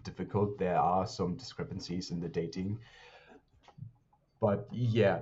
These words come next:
you usually have something that is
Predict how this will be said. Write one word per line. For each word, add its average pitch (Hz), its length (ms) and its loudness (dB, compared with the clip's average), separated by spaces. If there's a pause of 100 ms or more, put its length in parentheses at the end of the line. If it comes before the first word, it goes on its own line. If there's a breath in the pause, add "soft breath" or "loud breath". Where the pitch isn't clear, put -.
you 120 200 6
usually 117 560 6
have 101 340 2
something 95 680 0
that 90 180 2
is 90 680 0